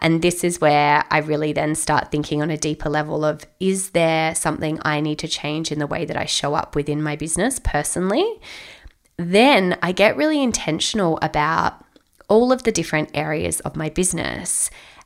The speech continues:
and what my intentions are for each area.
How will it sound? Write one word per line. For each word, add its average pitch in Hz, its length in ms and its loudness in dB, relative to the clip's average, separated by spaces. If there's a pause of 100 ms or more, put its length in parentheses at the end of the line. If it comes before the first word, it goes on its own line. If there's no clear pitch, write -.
and 165 420 2 (120)
what 202 300 2
my 254 120 2
intentions 175 840 -2
are 165 400 0
for - 260 -10
each - 340 -8
area. 151 560 -2